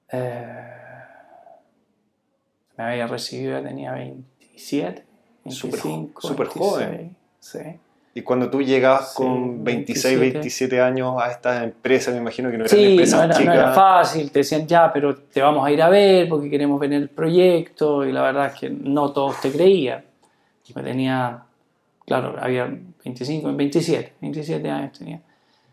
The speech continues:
Speaker 1: Pero estaba tan claro y tan convencido que en eso los gringos como que creen mucho en esa parte,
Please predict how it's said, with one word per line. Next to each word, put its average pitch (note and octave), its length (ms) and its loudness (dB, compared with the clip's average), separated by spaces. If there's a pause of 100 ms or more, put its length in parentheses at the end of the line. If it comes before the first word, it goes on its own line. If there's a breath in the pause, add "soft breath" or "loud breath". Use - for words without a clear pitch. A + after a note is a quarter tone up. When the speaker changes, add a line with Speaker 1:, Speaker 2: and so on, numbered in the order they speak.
(320)
Speaker 1:
Pero C3 140 -4
estaba E3 280 2
tan G3 260 0
claro G3 320 4
y F#3 80 0
tan F3 180 -2
convencido E3+ 880 2
que C#3+ 440 -6 (420)
en D3 80 -4
eso D#3+ 200 -4
los D#3+ 120 -4
gringos E3+ 440 -6
como D#3 240 -10
que D3 140 -12
creen D#3+ 300 -6
mucho E3+ 340 -6
en C#3+ 80 -8
esa C#3 180 -10
parte, - 380 -14